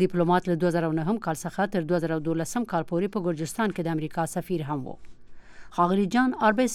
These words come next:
په تیرو لسو کلونو کې په عراق، سوریې او جنوب ختیځ آسیا کې د دهشتګرۍ سره د مبارزې په خاطر د منابعو په غونډولو کې زیات کار کړی دی. نن د امریکا په مجلس کې د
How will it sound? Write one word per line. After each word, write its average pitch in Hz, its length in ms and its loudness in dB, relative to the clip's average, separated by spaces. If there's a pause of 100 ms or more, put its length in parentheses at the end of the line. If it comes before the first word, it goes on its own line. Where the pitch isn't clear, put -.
په - 140 -2
تیرو 202 260 2
لسو 226 240 2
کلونو 190 360 0
کې 220 200 0
په 180 160 4
عراق، 175 380 2
سوریې 190 760 0
او 220 120 10
جنوب 220 240 4
ختیځ 240 380 2
آسیا 180 220 2 (100)
کې 165 100 2 (340)
د 208 140 6
دهشتګرۍ 208 560 4
سره 185 240 2
د 170 100 4
مبارزې 165 480 2
په 175 120 -2
خاطر 190 340 0 (300)
د 196 100 8
منابعو 180 480 8
په 180 100 2
غونډولو 160 440 2
کې 170 160 -4
زیات 160 260 0
کار 160 220 0
کړی 135 240 -4
دی. - 60 -12 (720)
نن 208 220 10
د 214 100 8 (100)
امریکا 202 360 4
په 190 140 4
مجلس 190 360 0
کې 202 100 4 (420)
د - 20 6